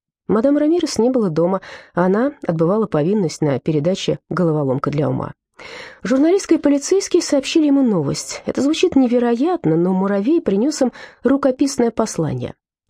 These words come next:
Они показали письмо, и Артур Рамирес тут же понял суть проблемы.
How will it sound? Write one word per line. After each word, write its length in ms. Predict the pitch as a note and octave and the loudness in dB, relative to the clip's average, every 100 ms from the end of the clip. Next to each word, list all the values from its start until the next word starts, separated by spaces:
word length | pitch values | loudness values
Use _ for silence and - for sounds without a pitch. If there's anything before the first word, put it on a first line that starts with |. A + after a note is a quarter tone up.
| - | -4
Они 140 | A3 | -4
показали 460 | - D#4+ C4 D#4+ E4+ | -2 -2 0 2 0
письмо, 460 | F3+ E3+ G3 C#4+ | -2 -2 0 0
и 40 | C#4 | 0
Артур 320 | D3+ - F3 | -2 -4 -2
Рамирес 500 | D#3 D3+ A#3+ C#4 - | 0 0 0 -2 -4
тут 200 | - G#3 | -4 -2
же 120 | E3+ | -2
понял 440 | C#3+ F#3+ F#3+ E3+ D#3+ | -2 0 0 0 -2
суть 300 | - D3+ - | -4 -4 -2
проблемы. 480 | D3 B2+ C3 A2 | -4 0 0 -2